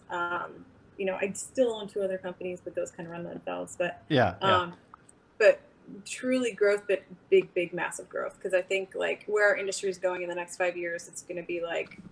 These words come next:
Speaker 1: you know, two types of brokerages, and I know which one I want mine to be.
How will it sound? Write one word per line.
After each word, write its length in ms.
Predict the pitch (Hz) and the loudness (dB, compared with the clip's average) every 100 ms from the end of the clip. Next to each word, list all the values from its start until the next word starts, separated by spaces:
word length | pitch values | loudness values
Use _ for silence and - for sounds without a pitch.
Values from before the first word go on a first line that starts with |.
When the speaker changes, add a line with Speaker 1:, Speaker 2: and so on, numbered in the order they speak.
| - - | -14 -6
Speaker 1:
you 80 | 185 | -4
know, 200 | 170 - - - - - | -4 -10 -20 -20 -20 -10
two 160 | 233 | -8
types 340 | 220 214 196 196 | -2 0 2 0
of 100 | 180 | 4
brokerages, 640 | 185 202 214 247 254 - - - - - | 4 4 0 0 0 -6 -18 -20 -20 -4
and 100 | 185 | 0
I 80 | 185 | 4
know 120 | 185 | 4
which 160 | 190 - | 4 2
one 100 | 180 | 0
I 60 | |
want 160 | 175 - | 0 0
mine 160 | 180 185 | 0 0
to 60 | |
be. 260 | 202 240 | -2 -4